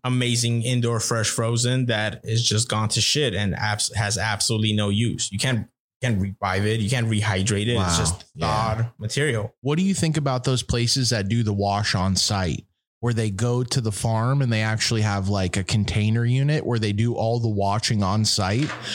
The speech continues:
Speaker 2: You know, have you seen that versus, like, moving product, like, f-,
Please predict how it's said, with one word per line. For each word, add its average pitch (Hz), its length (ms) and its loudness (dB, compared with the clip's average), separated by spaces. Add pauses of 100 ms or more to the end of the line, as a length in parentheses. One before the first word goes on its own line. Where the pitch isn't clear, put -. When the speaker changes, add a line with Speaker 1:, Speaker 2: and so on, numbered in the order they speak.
(160)
Speaker 2:
You 139 120 0
know, 143 80 2
have 143 140 0
you 143 60 2
seen 160 240 2
that 143 180 0
versus, 127 480 0
like, 117 320 -2 (380)
moving 127 400 2
product, 120 500 0
like, 117 220 0
f-, - 80 -6